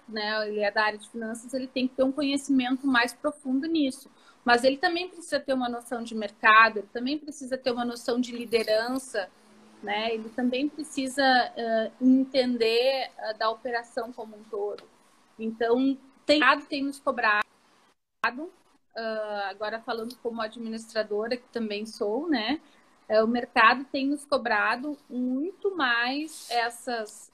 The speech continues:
essas skills, né? Essas soft skills. Eu tenho que tentar falar em, saber falar em público, eu tenho que expressar as minhas ideias, eu tenho que saber, saber vender, mesmo,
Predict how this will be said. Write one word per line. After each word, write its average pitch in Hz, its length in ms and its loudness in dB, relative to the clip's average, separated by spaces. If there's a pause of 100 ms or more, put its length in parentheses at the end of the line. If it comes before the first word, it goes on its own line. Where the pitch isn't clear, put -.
(100)
essas 220 540 -6
skills, 277 840 -4
né? 214 320 0
Essas 220 360 -4
soft 233 320 0
skills. 240 720 -6 (320)
Eu 302 80 2
tenho 294 220 0
que - 60 -14
tentar 233 340 2
falar 233 260 2
em, 226 100 -10
saber 226 240 -6 (800)
falar 220 220 -2
em 226 100 -10
público, 226 840 -4
eu 208 100 0
tenho 254 260 0
que 262 100 -8
expressar 233 480 2
as 233 100 -6
minhas 220 180 -12
ideias, 226 460 0
eu 226 80 -12
tenho 220 160 -12
que 247 60 -14
saber, 214 400 -6
saber 220 320 -4
vender, 208 560 -2 (400)
mesmo, 330 720 4